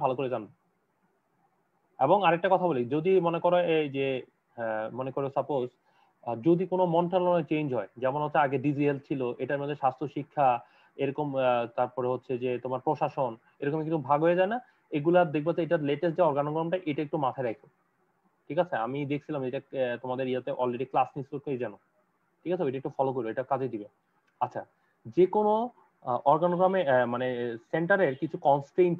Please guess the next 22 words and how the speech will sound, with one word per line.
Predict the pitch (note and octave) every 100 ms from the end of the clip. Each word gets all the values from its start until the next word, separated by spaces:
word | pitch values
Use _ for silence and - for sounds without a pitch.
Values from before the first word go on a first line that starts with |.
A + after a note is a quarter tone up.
| A#2
থাকে, | - G#2 _ _ _ _ -
ঠিক | E3
আছে? | - C#3
এই | -
কনস্ট্রেইন | E3+ E3+ - F#3+ F#3
গুলা | F#3 F3
কিন্তু | E3+ C#3+
জানতে | B2 B2
হবে, | G#2+ G#2 - C#3
এটা | D#3
কিন্তু | D3+ D3
তোমার | C#3+ A#2+
জানতে | A2 A2
হবে, | G#2 G#2 _ _ _ _ _ _ -
ঠিক | D#3+
আছে? | F3+ A2 _ _ _
তবে | - D#3 F3
কনস্ট্রেইন | - D3 - F#3
গুলা | G3+ F#3+ B2+
mandatory | D#3+ D#3+ F3+ E3 B2+
না, | - _
কিন্তু | D#3+ D#3